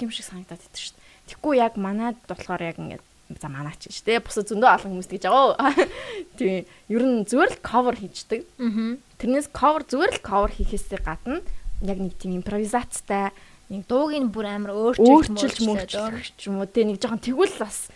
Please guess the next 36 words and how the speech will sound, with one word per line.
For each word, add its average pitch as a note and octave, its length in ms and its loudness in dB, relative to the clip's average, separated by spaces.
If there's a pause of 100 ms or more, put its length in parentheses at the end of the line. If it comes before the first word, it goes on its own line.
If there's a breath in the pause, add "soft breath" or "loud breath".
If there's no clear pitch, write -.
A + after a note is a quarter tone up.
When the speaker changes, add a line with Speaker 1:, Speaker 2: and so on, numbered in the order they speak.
(560 loud breath)
Speaker 1:
аа, C#3 560 -10 (240)
тэгжээч, F4 560 -2
тэгж E4+ 240 -2
бас B3+ 160 -4
өөрийнхөө A#3+ 400 -2
нэг F#3 160 -10
тийм F#3+ 160 -8
гоё F#3 160 -8
талентыг F#3 480 -12
гаргах - 240 -14
хэрэгтэй - 240 -18
юм G#3 80 -20
шиг - 80 -18
санагддаг. - 400 -20 (800)
Speaker 2:
Тийм G3+ 160 -6
бах, F#3 80 -14
тий. B3 160 -4 (1120)
Тэг B3+ 160 -6
надад C4 240 2
бас B3+ 160 0
яг A#3+ 160 -4
хүмүүсийнх C4+ 480 -2
нь B3 160 -4
тул G3 80 -8 (560)
оролцож - 480 -8
байгаа D4 160 2
хүмүүсийн A#3+ 480 -2
характерыг A3 480 -2
бас G3 160 -10
харуулах F#3 240 -6
хэрэгтэй - 320 -12
юм - 80 -16
шиг. - 100 -12 (1120 loud breath)
Тэгэхгүй - 240 -2
л A#3+ 160 4
яг - 20 -10